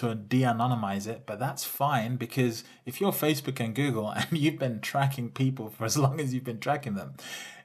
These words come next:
you can pretty much de-anonymize anything given the right amount of s-,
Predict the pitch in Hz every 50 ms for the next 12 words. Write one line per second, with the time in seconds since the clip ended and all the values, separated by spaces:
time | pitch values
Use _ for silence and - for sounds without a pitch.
0 | _ _ - 151 151 190 208 - - 196 190 190 - - 247 277 294 262 233 208
1 | 196 165 110 - - - 131 120 151 160 180 175 160 165 165 165 156 151 143 139
2 | 135 131 139 - - - 156 180 196 196 202 - - 107 98 92 90 87 - 170
3 | - - - - 160 165 156 156 151 147 139 135 135 - 131 120 120 135 143 -
4 | - 143 135 131 131 131 127 131 127 127 117 - - - -